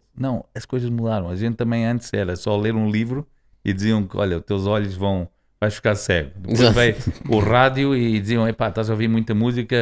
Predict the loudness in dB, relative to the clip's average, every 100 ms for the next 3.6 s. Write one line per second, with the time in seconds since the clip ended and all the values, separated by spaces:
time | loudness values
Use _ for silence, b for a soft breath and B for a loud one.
0 | 2 0 0 2 2 0 2 2 2 0
1 | 0 -2 -2 -2 -2 -2 -8 -4 -4 -4
2 | _ _ _ -6 0 2 4 2 2 0
3 | 0 2 2 2 0